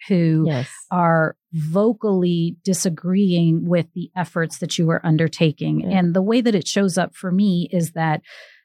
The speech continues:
Speaker 1: again, most people say, "We believe in diversity, equity, and inclusion," but,
Speaker 2: Mm-hmm.
Speaker 1: and it's everything after the but that you have to really talk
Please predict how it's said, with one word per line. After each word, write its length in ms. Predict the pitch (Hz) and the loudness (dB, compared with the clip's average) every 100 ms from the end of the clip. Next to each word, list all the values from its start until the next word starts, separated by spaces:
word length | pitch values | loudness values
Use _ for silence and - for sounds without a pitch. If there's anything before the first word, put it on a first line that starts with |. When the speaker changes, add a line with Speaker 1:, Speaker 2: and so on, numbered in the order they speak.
| - | -8
Speaker 1:
again, 280 | 208 214 185 | 0 2 4
most 260 | 196 202 - | 2 0 -4
people 240 | 214 190 | -6 -6
say, 320 | - 226 185 | -2 0 2
"We 140 | 180 208 | 0 0
believe 460 | 202 208 220 202 | 2 2 2 2
in 120 | 180 170 | 2 2
diversity, 600 | 170 170 160 175 160 165 | 0 -2 -2 -2 -2 -2
equity, 420 | 160 - 165 160 | -4 -4 -2 2
and 100 | 151 | 2
inclusion," 880 | 151 - 226 202 160 160 151 147 147 _ _ _ _ _ - | 2 0 0 2 2 2 2 2 -2 _ _ _ _ _ -20
but, 420 | 151 220 170 156 - - | -4 0 2 0 -4 -8
Speaker 2:
Mm-hmm. 180 | 185 196 | -4 0
Speaker 1:
and 80 | 190 | 0
it's 120 | 180 | 0
everything 520 | 180 175 170 165 160 | 0 -2 -2 -2 -2
after 320 | 170 170 - 185 | -4 -6 -4 -4
the 120 | 160 | -4
but 400 | - 202 175 - | -2 -2 -2 -4
that 100 | - | -6
you 140 | 165 | -4
have 240 | 151 160 - | -2 -4 -4
to 100 | 175 | -4
really 320 | 165 156 147 | -2 -2 -4
talk 440 | - 240 269 262 | -4 -2 -2 -4